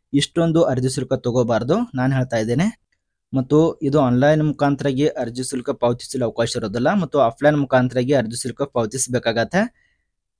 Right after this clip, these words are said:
ಇಲ್ಲಿ ನೋಡಿ, ಮತ್ತು ಆಯ್ಕೆ ಪ್ರಕ್ರಿಯೆಗೆ ಬರೋದಾದ್ರೆ, ಲಿಖಿತ ಪರೀಕ್ಷೆ ಅರ್ಹತೆ ಮೊದಲನೇದಾಗಿ, ಎರಡನೇದಾಗಿ ಸಂದರ್ಶನ ಮುಖಾಂತರಾಗಿ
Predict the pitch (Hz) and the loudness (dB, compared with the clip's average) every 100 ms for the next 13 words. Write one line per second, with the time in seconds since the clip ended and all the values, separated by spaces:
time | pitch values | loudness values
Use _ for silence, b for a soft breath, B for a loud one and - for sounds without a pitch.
0 | _ 131 143 139 139 160 135 135 131 123 | _ 0 2 4 4 2 0 -2 2 2
1 | 131 147 - 127 131 131 123 117 117 110 | 2 -2 -2 0 2 2 2 2 2 4
2 | 165 220 - 127 151 156 - 131 123 131 | 0 0 -4 -4 -2 -4 -2 -2 -2 0
3 | 113 110 147 135 120 117 131 123 113 143 | 2 2 2 2 0 2 2 2 0 0
4 | 123 120 139 131 139 - 117 123 - 131 | 0 0 0 2 0 -2 -4 -4 -2 -2
5 | 120 123 120 127 120 | 0 0 -2 -2 -4